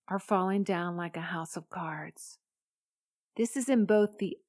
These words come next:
outer and the inner worlds. Let's remember that we are partly responsible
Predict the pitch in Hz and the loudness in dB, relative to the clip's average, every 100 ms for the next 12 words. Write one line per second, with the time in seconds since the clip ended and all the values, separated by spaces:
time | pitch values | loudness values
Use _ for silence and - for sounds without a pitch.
0 | _ 214 233 254 - 277 277 - _ _ | _ 0 2 0 -4 -4 -4 -10 _ _
1 | _ - 220 233 220 208 - 202 190 180 | _ 0 2 4 4 2 0 0 0 -2
2 | 175 196 185 165 165 - - - _ _ | -4 -2 -4 -6 -10 -16 -20 -20 _ _
3 | _ _ _ _ _ _ _ _ _ _ | _ _ _ _ _ _ _ _ _ _
4 | _ _ _ _ _ _ - 190 - 226 | _ _ _ _ _ _ -10 -10 -4 2
5 | 226 247 254 240 190 185 - 180 170 180 | 4 6 4 4 2 0 -4 -10 -6 0
6 | 233 277 214 147 156 _ _ 196 196 - | 4 4 4 0 -6 _ _ -2 -2 -2
7 | 202 202 185 185 185 - - 185 185 196 | -2 0 -2 -2 -4 -6 -4 0 0 0
8 | - 170 165 160 165 | -4 -2 -4 -4 -10